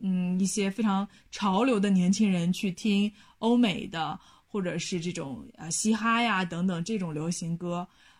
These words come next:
像我在这个大学研究生里写古典文学论文的时候，我就会放着古风歌，或者是民乐啊，一些这种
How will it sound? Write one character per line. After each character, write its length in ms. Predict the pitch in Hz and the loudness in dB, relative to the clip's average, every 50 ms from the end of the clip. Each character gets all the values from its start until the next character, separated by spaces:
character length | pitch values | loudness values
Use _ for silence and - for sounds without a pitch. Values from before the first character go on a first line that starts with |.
| _ _ _ _ _ _ | _ _ _ _ _ _
像 240 | _ - 254 233 220 | _ -2 0 0 2
我 320 | 196 180 175 170 165 170 190 - | 2 2 0 0 -2 -6 -8 -10
在 640 | - - 214 202 190 180 180 170 170 180 185 190 196 - _ _ _ _ _ _ - | -6 -2 0 0 0 0 -2 -4 -6 -6 -6 -8 -12 -14 _ _ _ _ _ _ -10
这 120 | - 180 | -8 -6
个 140 | 170 175 170 | -6 -6 -4
大 220 | - 214 196 202 | -2 0 0 0
学 180 | 196 - 196 180 | 0 0 0 2
研 100 | 185 190 | 2 4
究 120 | 202 202 | 4 2
生 260 | 214 - 220 220 220 | 2 2 2 2 4
里 180 | 214 185 180 180 | 4 4 2 2
写 480 | 165 - - - 190 180 170 170 175 165 | 0 0 0 0 0 0 0 -2 -4 -4
古 120 | - 185 202 | -2 0 2
典 220 | 220 247 208 175 | 2 4 4 4
文 100 | 175 190 | 4 4
学 200 | 220 - 202 185 | 4 4 2 2
论 260 | 208 240 302 285 240 | 2 4 4 4 4
文 180 | 202 180 170 190 | 4 4 6 6
的 120 | 240 302 | 6 6
时 160 | 277 - - 208 | 4 4 4 4
候， 200 | 208 208 185 - - - - - - | 4 4 2 0 -4 -12 -18 -8 -2
我 60 | 190 | 0
就 120 | 190 202 202 | 2 2 4
会 100 | 233 220 | 4 2
放 300 | 214 - 262 240 220 208 | 2 2 2 4 4 4
着 80 | 196 | 4
古 180 | 185 180 - 160 | 4 0 -4 -8
风 320 | 151 - 233 233 240 240 | -4 0 2 4 6 6
歌， 320 | 226 240 247 240 240 254 254 - - _ _ _ _ _ | 4 4 4 2 2 2 -2 -4 -10 _ _ _ _ _
或 180 | - - 226 196 | -2 0 0 2
者 100 | 185 170 | 0 0
是 140 | - 208 | 2 4
民 300 | 190 180 175 175 175 196 | 4 6 6 6 6 6
乐 340 | 226 262 294 294 277 247 214 | 8 8 6 6 4 2 0
啊， 180 | 185 170 165 165 | 0 -2 -2 0
一 160 | 170 180 180 | 0 0 0
些 360 | 175 - - 190 180 180 185 | 0 0 0 0 0 0 0
这 180 | 180 196 185 175 | 0 0 -2 0
种 260 | 170 160 160 - | -2 -4 -4 -6